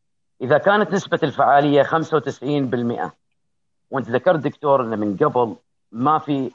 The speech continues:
نسبة عالية وصلت خمسة وتسعين بالمئة، كيف وصل العلماء فقط اعتمادا على الإحصائية أن خمسة وتسعين بالمئة؟ ولو افترضنا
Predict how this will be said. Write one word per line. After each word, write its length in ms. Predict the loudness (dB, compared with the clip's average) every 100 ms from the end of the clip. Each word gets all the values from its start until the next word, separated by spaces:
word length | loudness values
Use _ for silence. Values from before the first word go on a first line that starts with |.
| -8
نسبة 500 | -2 -2 -4 _ 2
عالية 440 | 4 4 2 2
وصلت 340 | 0 -2 -8 -12 -14
خمسة 220 | -10 -10
وتسعين 460 | -10 -16 -12 -12 -12
بالمئة، 300 | -20 -20 -20 _ _ _ _ _ _ _ _ _ _ _
كيف 260 | 0 0 2
وصل 280 | 0 2 2
العلماء 600 | 4 2 2 4 2 0
فقط 520 | -2 0 0 -2 _ _
اعتمادا 840 | -10 -10 -14 -10 -2 0 0 -2 -2
على 200 | 0 0
الإحصائية 720 | 0 -6 -12 -2 0 0 -2
أن 160 | -6 -8
خمسة 260 | -8 -10
وتسعين 420 | -14 -14 -14 -14
بالمئة؟ 300 | -12 -14 -18 _ _ _ _ _ _ _ -2
ولو 300 | 2 4 2
افترضنا 640 | 0 2 2 2 -4 -10